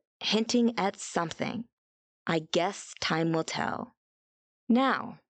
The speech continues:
we'll dive deeper with Judge Toll in future coverage,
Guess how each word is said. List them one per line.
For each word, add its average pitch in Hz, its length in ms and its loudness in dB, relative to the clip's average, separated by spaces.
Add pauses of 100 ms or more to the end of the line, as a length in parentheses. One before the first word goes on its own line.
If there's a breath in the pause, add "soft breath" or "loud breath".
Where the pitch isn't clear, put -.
(180)
we'll 226 220 4
dive 277 340 2
deeper 247 500 4
with 190 140 2
Judge 202 320 0
Toll 240 400 4
in 202 200 4
future 208 400 2
coverage, 160 720 -2